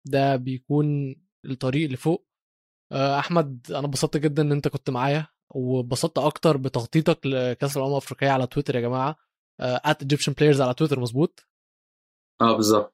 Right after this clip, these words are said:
Speaker 2: شكرًا.
Speaker 1: اللي مش
Speaker 2: بالظبط.
Speaker 1: عامل فولو لأحمد يا جماعة، لازم تعمل فولو. كل أخبار الكرة المصرية هتلاقيها عنده بعيون إنجليزية، وده اللذيذ. <laughs> بيوريك الإنجليز بيبصوا على الكرة المصرية إزاي، اللعيبة المصرية،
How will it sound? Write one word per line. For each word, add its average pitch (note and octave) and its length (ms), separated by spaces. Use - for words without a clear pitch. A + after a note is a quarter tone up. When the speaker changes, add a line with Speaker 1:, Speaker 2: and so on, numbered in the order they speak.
Speaker 2:
شكرًا. - 500
Speaker 1:
اللي C#3+ 200
مش C#3 120
Speaker 2:
بالظبط. - 100
Speaker 1:
عامل D#3 240
فولو D3+ 260
لأحمد D3+ 340
يا C3 40
جماعة، C#3 240
لازم C#3 240
تعمل C3+ 260
فولو. C#3+ 300
كل C#3 220
أخبار C3+ 380
الكرة C#3 300
المصرية B2 1120
هتلاقيها B2+ 400
عنده C#3+ 380
بعيون E3+ 640
إنجليزية، F#3 840
وده D3 220
اللذيذ. F#3 560
<laughs> D3 240
بيوريك E3 500
الإنجليز E3 400
بيبصوا D#3 400
على D#3 220
الكرة D3+ 280
المصرية C#3+ 420
إزاي، C#3+ 320
اللعيبة C#3 340
المصرية، D3+ 560